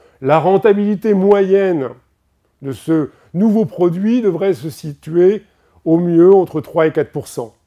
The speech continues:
Mais il y a des conditions indispensables à prendre en compte pour avoir du rendement. Il faut évidemment bien sélectionner la ville dans laquelle on achète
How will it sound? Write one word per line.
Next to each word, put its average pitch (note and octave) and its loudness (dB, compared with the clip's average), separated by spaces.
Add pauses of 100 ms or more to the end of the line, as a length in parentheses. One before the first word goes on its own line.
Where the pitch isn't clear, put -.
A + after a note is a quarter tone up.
(100)
Mais F#3+ 0
il G3+ -6
y E3+ -2
a G3 0
des E3+ -2
conditions G3+ -4 (180)
indispensables D3+ -6 (500)
à C3+ -2
prendre D3 -2
en C3 -4
compte F#3 -8 (160)
pour F#3+ -2
avoir F3+ 0
du E3 0
rendement. D#3+ -2 (640)
Il C#3 -12
faut F#3 -6
évidemment F#3+ 0
bien F#3+ 0
sélectionner F#3+ -2 (380)
la C3 -6
ville F#3+ -6
dans C3 -8
laquelle C3 -6
on A#2+ -8
achète D3 -8